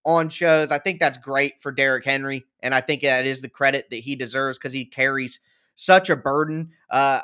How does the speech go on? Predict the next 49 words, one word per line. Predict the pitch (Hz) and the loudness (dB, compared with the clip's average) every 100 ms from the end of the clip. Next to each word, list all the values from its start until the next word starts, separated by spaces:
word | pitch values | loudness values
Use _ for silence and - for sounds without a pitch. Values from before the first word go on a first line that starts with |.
| - | -8
a-, | 127 - | -12 -6
and | 208 | 0
I | 247 | 2
agree | 294 170 220 | 2 0 -2
with | 196 165 | -2 -2
you. | 156 | 0
It, | 156 151 165 190 | 0 -2 -6 -2
it | 208 | -2
was | 190 | 0
only | 269 214 | 0 2
logical | 156 185 180 151 147 | 6 6 4 -2 -4
to | 135 | -4
consider | 135 127 170 147 | -8 -2 0 0
some | 131 - 151 202 | -2 0 0 0
regression | 143 120 127 123 139 120 | -2 -2 -2 -2 -6 -8
at | - | -2
some | 196 202 | 0 0
point. | 120 120 139 | -4 -8 -8
It's | 147 - | -8 -8
just | 147 139 | -8 -4
what | 143 139 | -2 -2
we've | 143 - | -4 -4
come | 147 135 | -4 -2
to | 131 | -2
know. | 139 139 131 | -2 -2 -2
But | 123 - _ - - | -6 -6 _ -10 -6
I | |
think | 147 - 285 _ - | -2 -2 -2 _ -4
throughout | 185 170 180 175 | 2 6 6 6
this | 165 | -2
time | - 170 151 | -2 -2 0
covering | 143 151 156 147 | 0 0 0 -4
Derrick | 139 151 139 | 0 0 0
Henry | 147 151 151 143 - _ _ _ | -4 -2 -4 -6 -8 _ _ _
in | 151 165 | -4 -2
his | 170 165 | -2 -4
career, | 147 151 151 147 135 _ _ | -8 -6 -2 -2 -4 _ _
I | 131 | -2
think | 247 | 2
I've | 302 185 | 2 0
just | 190 - | -6 -2
come | 180 190 | -2 -2
to | 165 | -4
believe | 143 170 165 | -2 -2 0
that | 151 147 | -2 -2
he's | 127 160 151 | -4 -6 -4
just | 180 170 | -4 -4
a | 185 | -6
unicorn. | 196 233 226 123 | -4 -6 -8 -14